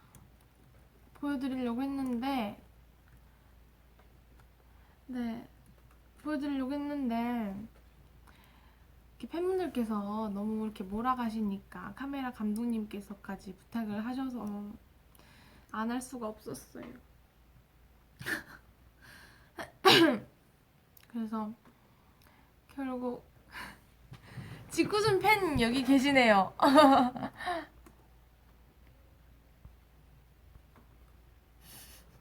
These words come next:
지금, 지금 안 돼요. 저 진짜 아까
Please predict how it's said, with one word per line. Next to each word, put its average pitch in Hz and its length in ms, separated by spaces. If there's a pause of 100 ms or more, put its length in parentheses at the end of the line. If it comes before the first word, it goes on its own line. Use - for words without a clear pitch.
(2500)
지금, 403 500
지금 311 320
안 254 400
돼요. 285 420
저 277 200
진짜 262 380
아까 269 440